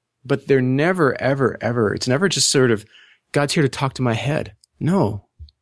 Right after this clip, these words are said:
no, it's, it's, it's both. It's the full person. God's interested in all of who we are, that we might fully engage as our full selves in the project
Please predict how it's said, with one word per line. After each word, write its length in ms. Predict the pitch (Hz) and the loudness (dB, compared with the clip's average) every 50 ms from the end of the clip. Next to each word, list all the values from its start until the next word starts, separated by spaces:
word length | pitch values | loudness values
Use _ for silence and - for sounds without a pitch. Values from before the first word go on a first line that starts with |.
| _ _ _ _ _ - | _ _ _ _ _ -4
no, 440 | - 127 160 180 175 123 98 92 - - | 0 2 4 4 4 4 2 0 -4 -4
it's, 220 | - 113 113 - - | -4 -4 -2 -4 -2
it's, 300 | - 127 135 - - - | 0 0 0 0 0 -2
it's 180 | - - 139 - | -2 -2 -2 -2
both. 400 | - - - 143 175 165 131 - | -2 -2 2 4 4 4 2 0
It's 100 | 113 - | -4 -4
the 100 | - 127 | -2 -4
full 320 | - - - 156 170 160 | -4 -2 0 2 2 2
person. 540 | 143 - - 160 208 220 - - - - - _ _ _ _ _ _ _ _ - | 2 2 0 0 0 0 -2 -4 -6 -8 -10 _ _ _ _ _ _ _ _ -4
God's 180 | - 131 131 | -2 0 0
interested 300 | 165 165 - - - 139 | 0 -2 -2 -2 0 2
in 100 | 135 131 | 2 2
all 260 | 127 - - 127 143 | 0 0 0 2 4
of 120 | 147 - - | 2 2 0
who 120 | - 135 | 0 0
we 160 | 120 117 113 | 2 2 4
are, 200 | 120 160 180 143 | 4 4 4 2
that 140 | 123 117 117 | 2 0 0
we 200 | 110 120 151 175 | 0 0 2 2
might 220 | 180 143 - - - | 2 2 0 -2 -4
fully 360 | - - 151 160 160 147 123 | -4 -2 0 2 4 4 2
engage 440 | 113 110 113 113 110 110 113 - - _ - - - - - _ _ _ - | 2 2 2 2 2 0 -2 -4 -8 _ -16 -20 -20 -20 -20 _ _ _ -4
as 180 | - 147 175 170 | 0 2 4 4
our 100 | 151 135 | 2 2
full 240 | - - - 135 127 | 0 -2 -2 -2 -2
selves 580 | - - - 147 170 160 120 110 104 - - - _ _ _ _ - - - _ _ _ _ | -2 -2 -2 0 0 0 -2 -4 -6 -8 -12 -16 _ _ _ _ -20 -20 -20 _ _ _ _
in 100 | - 135 | 2 2
the 80 | 131 127 | 2 2
project 640 | - - - 170 196 196 151 143 123 117 - - | 2 0 2 2 2 2 2 0 0 0 -2 -6